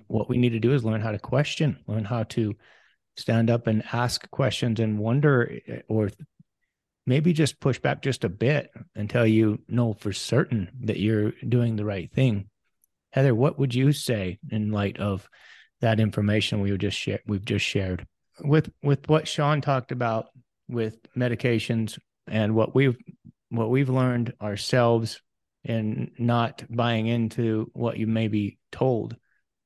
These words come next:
from a diagnosis and all the things that you, people that you've helped, ranging from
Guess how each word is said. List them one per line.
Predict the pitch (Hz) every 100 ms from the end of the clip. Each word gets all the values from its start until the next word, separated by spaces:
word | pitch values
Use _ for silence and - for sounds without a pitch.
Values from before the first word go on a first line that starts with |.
| -
from | 113
a | 110
diagnosis | 107 107 104 117 123 - -
and | 110
all | 113
the | 120
things | 117 123 110
that | 95
you, | 95 143 151 - _ -
people | 143 131
that | 117
you've | 117 127
helped, | 107 139 - - - _ _ _ _ _ _ _ _
ranging | 123 123 123 120 113
from | - 110 107 110